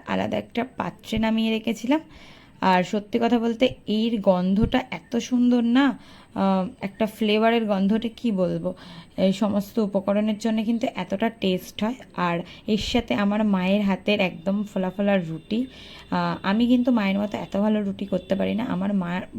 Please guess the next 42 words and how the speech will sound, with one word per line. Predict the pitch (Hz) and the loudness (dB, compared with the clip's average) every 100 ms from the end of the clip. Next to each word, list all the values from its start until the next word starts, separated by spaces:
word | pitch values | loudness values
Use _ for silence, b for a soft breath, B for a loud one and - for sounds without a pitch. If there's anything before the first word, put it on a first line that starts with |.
| 180 170 - | -10 -10 -6
কিন্তু | 196 196 220 - - | -4 -4 -8 -10 -8
বেশ | 185 175 190 | -4 -2 -2
ভালো | 214 202 | -2 0
রুটি | 202 196 | 0 -2
করে, | 202 214 | -2 -2
পুরো | 220 - 220 | -4 -4 -2
রুটি | 214 180 196 | -2 -2 -2
কিন্তু | 202 208 233 | -2 -2 -4
ফুলে | 196 190 | -2 -2
ঢোল | 190 190 185 | 2 4 4
হয়ে | 202 196 | 4 4
যায়। | 247 - B B B B | 0 -2 B B B B
আর | 170 165 | -6 -4
আমার | 165 180 208 | -4 -2 2
মার | 214 | 2
মতো | 214 214 | 0 -2
কারা | 233 196 180 | 0 0 0
কারা | 180 202 | 0 -4
এত | - 160 196 | -4 -8 -6
সুন্দর | 190 214 214 226 | -4 -2 0 0
রুটি | 214 196 233 | 0 0 -2
ফোলাতে | 220 196 190 214 | -2 -2 0 0
পারে | 220 | 0
অবশ্যই | 226 165 156 170 - 247 | 0 -2 -2 -6 0 4
আমাকে | 254 247 254 | 4 4 0
কমেন্ট | 254 226 233 - | 0 -2 -2 -4
করে | 233 226 | -4 -2
জানিও। | 226 226 240 - B B | -2 0 -2 -4 B B
আর | 196 202 - | -4 -4 -2
এই | 214 233 - | -2 -2 2
পুরো | 254 262 | 4 6
রেসিপিটা | 254 254 240 254 | 6 2 -2 -2
তোমাদের | 254 233 233 247 - | 0 0 0 -4 0
কেমন | 196 208 | 0 2
লাগলো | 226 233 226 247 - | 0 0 0 -2 0
অবশ্যই | 180 170 202 - 277 269 | -2 0 -2 0 2 4
জানিও। | 254 240 240 247 247 B B | 4 4 2 2 -2 B B
আর | - 185 | -6 -2
তোমরা | 190 196 196 233 254 - | 0 2 2 2 0 -2
ট্রাই | 220 185 185 | -2 0 -2
করে | 214 220 | -2 0
দেখো, | 214 214 302 | 0 0 -2